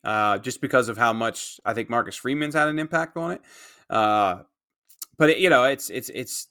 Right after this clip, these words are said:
it's tough to say too, because of how much Terry Smith has an impact there too. So I,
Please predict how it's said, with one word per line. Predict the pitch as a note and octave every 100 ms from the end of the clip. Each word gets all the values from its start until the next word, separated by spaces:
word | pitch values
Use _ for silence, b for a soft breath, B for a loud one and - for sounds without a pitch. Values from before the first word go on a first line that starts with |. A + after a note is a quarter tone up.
| -
it's | B2+ -
tough | E3
to | -
say | - C#3 G#2
too, | C3+ G#2+
because | F#2+ G2+
of | G2
how | A2
much | G#2+ G#2 -
Terry | A#2+ G2
Smith | - G#2 -
has | F#2+ F#2
an | F#2+
impact | F#2 - F2+ -
there | F#2+
too. | F#2 G2 F#2
So | F#2 A2 G2+
I, | - B2